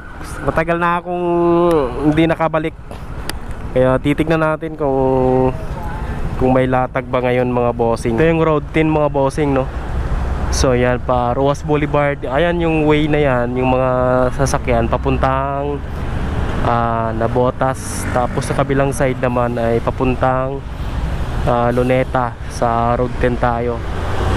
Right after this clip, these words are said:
So, ito, Kapulong Street. So, tara, ah, ah, babaybayin na natin to. So, sa, mula dyan sa, mula dyan sa may road ten, no,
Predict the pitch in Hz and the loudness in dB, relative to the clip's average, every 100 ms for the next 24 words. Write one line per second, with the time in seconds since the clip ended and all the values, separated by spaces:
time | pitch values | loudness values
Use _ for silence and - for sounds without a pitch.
0 | - 131 147 156 170 147 143 143 143 151 | 2 2 2 2 0 0 -2 0 2 2
1 | 165 - 147 147 - - - 131 120 120 | 0 0 0 0 -2 -6 -2 0 2 2
2 | 131 135 160 139 127 123 120 120 120 120 | 2 0 -2 -2 -2 0 0 2 2 0
3 | 120 - 120 - - - - - - - | 0 -2 0 -2 0 0 0 0 0 2
4 | - - 120 120 120 127 135 135 139 139 | 2 2 2 2 2 0 0 0 0 0
5 | 139 139 135 131 131 135 139 - - - | 0 2 0 -4 -2 0 0 -4 -4 -2
6 | - - - - - - - - 135 131 | -2 0 2 2 2 2 2 2 2 2
7 | 156 151 151 165 196 220 214 254 240 240 | 2 2 0 -2 -2 0 -2 -4 0 2
8 | 226 220 214 214 208 202 180 - - - | 2 2 2 2 2 0 -2 -8 -8 -8
9 | - - 175 190 208 202 214 208 214 196 | -6 -2 2 4 2 0 -4 -6 -4 0
10 | 196 190 190 185 175 160 170 151 135 131 | 2 2 2 2 0 0 0 2 2 0